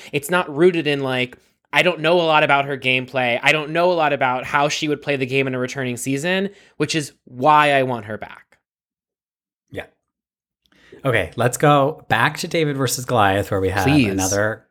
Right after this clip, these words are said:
Speaker 2: great entry. Lyrsa Torres, who I think was one of the beating hearts of the David tribe. I think she was so interesting. Again, somebody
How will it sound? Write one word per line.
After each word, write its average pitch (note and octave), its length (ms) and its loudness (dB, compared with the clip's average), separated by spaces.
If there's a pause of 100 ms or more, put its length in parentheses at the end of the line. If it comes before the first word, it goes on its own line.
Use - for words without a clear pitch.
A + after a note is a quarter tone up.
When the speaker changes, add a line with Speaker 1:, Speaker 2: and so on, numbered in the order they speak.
(140)
Speaker 2:
great G#2+ 320 2
entry. D#2+ 680 -2 (640)
Lyrsa G2+ 420 4
Torres, - 720 -4 (200)
who F2+ 520 -2 (100)
I A2 180 0
think E2+ 580 -6 (320)
was F#2 540 0 (640)
one B2 240 4
of C#3+ 120 0
the C3 60 -6
beating A#2+ 360 2
hearts G2 500 0
of F#2+ 400 0
the G2 60 -8
David F#2 360 -2
tribe. F2+ 560 -4
I G2 80 -8
think F#2 180 -4
she - 120 -6
was D#2+ 100 -4
so C3+ 460 2
interesting. G2+ 480 -4
Again, B2 340 2
somebody A#2+ 460 0